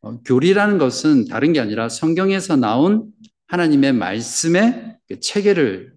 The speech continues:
가리킵니다. 그래서 교리를 공부하면 성경 말씀 전체의 내용을 가장 효과적으로 빠른 시간 안에 또, 어, 정확하게 이해하고 깨달을 수 있는 방법이죠.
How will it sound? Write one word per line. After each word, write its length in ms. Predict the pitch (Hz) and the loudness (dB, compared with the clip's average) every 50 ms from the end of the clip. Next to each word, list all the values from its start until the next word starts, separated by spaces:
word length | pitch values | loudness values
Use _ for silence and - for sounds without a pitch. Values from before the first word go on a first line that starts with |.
| _ _ - | _ _ -8
가리킵니다. 560 | 107 104 139 131 - 120 98 90 87 82 - _ _ _ _ _ _ - - _ _ _ _ _ _ _ _ _ _ _ _ _ | -4 -4 -4 -4 -4 -6 -6 -6 -8 -14 -20 _ _ _ _ _ _ -20 -20 _ _ _ _ _ _ _ _ _ _ _ _ _
그래서 340 | - 170 196 185 190 160 | 0 0 0 2 0 -2
교리를 500 | - - 131 127 135 165 196 208 233 233 | -2 0 2 2 2 2 2 2 2 2
공부하면 680 | 226 165 139 123 120 143 151 147 143 131 127 120 120 104 | 2 2 2 2 2 2 2 2 2 2 2 0 -2 -4
성경 480 | - - - 170 170 170 196 202 202 185 | -4 -4 -2 -2 0 2 2 2 2 0
말씀 440 | 147 113 113 - - 156 151 139 | 0 -2 -4 -4 -2 0 0 0
전체의 500 | 139 - 156 175 170 - 175 160 139 117 | 0 0 0 0 0 -2 0 0 0 0
내용을 500 | 104 98 107 107 113 131 143 131 107 90 - _ _ _ _ _ _ _ | -2 -2 -2 -2 0 0 0 0 0 -4 -8 _ _ _ _ _ _ _
가장 420 | - 139 151 147 160 156 151 147 | -4 -4 -2 0 0 0 0 0
효과적으로 800 | 143 - - 196 196 185 147 117 113 98 101 98 98 95 - _ _ _ _ _ | 0 -2 -2 0 0 0 0 -2 -2 -4 -4 -4 -6 -8 -12 _ _ _ _ _
빠른 280 | - - 131 147 160 170 | -4 -2 0 0 2 2
시간 360 | - - 190 165 151 127 113 | 0 0 0 0 0 0 0
안에 460 | 104 104 104 127 151 165 165 - - _ _ _ _ - | 0 0 -2 -2 -2 -4 -6 -8 -16 _ _ _ _ -4
또, 480 | 147 143 151 160 156 156 - - - _ _ _ _ _ | 0 0 2 2 0 -2 -6 -18 -20 _ _ _ _ _
어, 140 | - - - - _ | -20 -20 -20 -20 _
정확하게 1120 | - - - 113 123 139 151 147 - - 165 147 131 143 151 175 190 190 - - - - _ _ _ - | -10 -6 -2 0 2 2 0 -2 -4 -4 -4 -2 0 2 2 2 0 -2 -8 -14 -20 -20 _ _ _ -10
이해하고 1000 | 107 110 117 135 151 147 143 139 120 110 139 143 151 160 156 - - - _ _ | -4 0 0 0 0 0 -2 -4 -4 0 0 2 2 0 -2 -6 -14 -20 _ _
깨달을 360 | - 160 160 151 170 160 160 139 | -6 -4 -4 -2 -2 -2 -2 -4
수 180 | - - - | -6 -8 -8
있는 340 | 101 101 107 107 110 110 95 | -8 -6 -4 -4 -4 -4 -4
방법이죠. 500 | - 120 131 127 117 95 95 87 - | -4 -4 -2 -2 -2 -4 -6 -10 -14